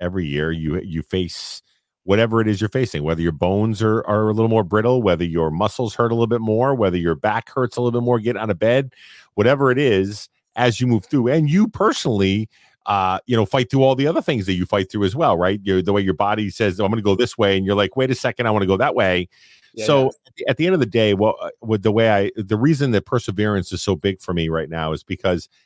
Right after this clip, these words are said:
Speaker 1: I just turned fifty this year.
Speaker 2: Yeah.
Speaker 1: And I legitimately sit back and I say to myself, "Okay, all right." <laughs> All the things that worked for me in the past. I mean, I was on a, a weight loss commercial. I was on
Speaker 2: Yep.
Speaker 1: all this other stuff because,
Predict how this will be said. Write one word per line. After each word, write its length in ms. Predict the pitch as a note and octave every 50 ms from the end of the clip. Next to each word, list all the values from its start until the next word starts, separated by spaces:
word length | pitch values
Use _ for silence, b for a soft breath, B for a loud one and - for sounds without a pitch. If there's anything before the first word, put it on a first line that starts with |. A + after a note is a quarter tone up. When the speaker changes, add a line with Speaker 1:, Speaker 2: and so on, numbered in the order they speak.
| b b -
Speaker 1:
I 80 | A2+ B2+
just 180 | D3 D3+ -
turned 180 | - D#3+ B2 -
fifty 300 | - B2 A2 - - G2
this 240 | D#2 E2 - - -
year. 280 | D#2+ D2+ D2 C#2 D2 D#2+ _ _ _ _ _ _ _ _ _ _
Speaker 2:
Yeah. 100 | A#2 G#2
Speaker 1:
And 80 | G#2+ A2
I 60 | A2
legitimately 720 | A2+ A2+ B2+ B2+ A2 - D3+ F3 F#3 F#3 E3+ C3+ G#2 G#3+ F3+
sit 240 | - - C#3 -
back 240 | - A#2+ A2 G2+ -
and 100 | G2 F2
I 60 | F2
say 200 | E2 - - A2
to 80 | G#2 F#2+
myself, 380 | F#2 F2 E2+ - F2+ D#2+ D2+ - -
"Okay, 360 | G#2+ - - F#2+ - - - _ _
all 100 | - G2+
right." 200 | F#2 D#2+ C#2 - - - -
<laughs> 100 | - B2+ - _ _ _ _ _ _ _ _ _ _
All 340 | B2 B2+ C3+ D3 E3 G3 G3+
the 140 | G#3+ G#3 -
things 540 | - - G3 F#3 E3+ C#3+ A2+ G2 F#2 F2 F2+
that 160 | A2+ G2+ G2+
worked 280 | G#2 B2 C#3 C3 - -
for 140 | - D3+
me 140 | C#3 C3+ C3
in 80 | B2+ B2
the 80 | A#2+
past. 440 | - - - C3 A2+ F2+ F2 - -
I 60 | B2+
mean, 160 | B2 C3 C#3+ E3+
I 60 | F3
was 180 | E3+ D3+ A#2
on 220 | D3 C3+ A#2+ G#2+ G2+
a, 100 | G2 - -
a 300 | G2 F#2 F2+ D2 F#2 F2
weight 220 | F2+ B2 D#3 C#3
loss 240 | D3 C#3 C3 A#2+ -
commercial. 600 | - D3 C3+ C3 B2 - - C#3+ C3+ C3 C3 B2+ -
I 100 | C3 C3+
was 140 | C3 A#2
on 140 | B2 A#2+ A2+
Speaker 2:
Yep. 60 | A2+
Speaker 1:
all 140 | A#2 C3+ D3
this 140 | D3 C#3+ - -
other 140 | C#3 C3+ A#2+
stuff 220 | - D3 C3 -
because, 320 | - A#2 - B2 G#2+ -